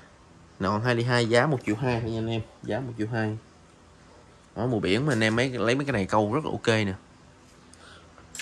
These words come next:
Cái kế tiếp nữa là mã B mười một. B mười một là một cây cắm gốc. Cái này là ngọn carbon đặc nè anh em. Carbon đặc, đặc lên nguyên một cái ngọn carbon luôn. Để cho anh em nào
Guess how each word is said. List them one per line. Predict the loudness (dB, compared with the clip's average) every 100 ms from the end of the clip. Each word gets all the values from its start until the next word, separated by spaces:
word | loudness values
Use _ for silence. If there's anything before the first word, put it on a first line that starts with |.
| -6
Cái | -4 -2
kế | 0
tiếp | 0 -2
nữa | 0 0 0
là | -2
mã | -2 0
B | 2
mười | 4 2 0
một. | 4 4 4 -4 -18 -18 -18 -20 -6
B | 2
mười | 2 4
một | 2 2
là | 0
một | 0 -2
cây | 0
cắm | 2 4
gốc. | 2 0 -20 -4
Cái | 0
này | 2
là | 4
ngọn | 2 0 -2
carbon | 2 2 4
đặc | 0
nè | -2
anh | -2
em. | -2 -6 -16 -20 -20 -16 -8
Carbon | -2 0
đặc, | 0 -2 -10 -10
đặc | -2
lên | 0 4
nguyên | 4 4
một | 2
cái | 0
ngọn | -2
carbon | 0 2 4 4
luôn. | 0 -4 -14 -20 -20 -20 -10
Để | 2
cho | 4
anh | 4
em | 4
nào | 4